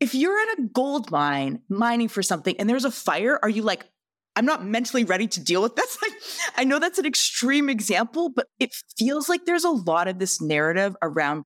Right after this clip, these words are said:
me and am I okay? And are my feelings okay? Versus you have to be a servant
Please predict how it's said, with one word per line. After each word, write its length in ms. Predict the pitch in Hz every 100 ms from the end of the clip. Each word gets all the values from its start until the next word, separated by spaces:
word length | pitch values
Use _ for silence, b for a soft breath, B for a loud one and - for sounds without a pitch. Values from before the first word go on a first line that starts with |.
| _ -
me 600 | 185 202 214 185 143 -
and 140 | 190 185
am 140 | 202 196
I 240 | 196 208 196
okay? 360 | 180 - 147 135
And 120 | 175
are 100 | 175
my 240 | 185 214
feelings 440 | 220 - 151 147 143
okay? 380 | 135 - - - _ _ -
Versus 360 | 190 - 170 - _ _ _ -
you 200 | 180 294
have 240 | 359 392
to 100 | -
be 420 | 185 - 208 208 -
a 40 | -
servant 540 | - - 196 175 -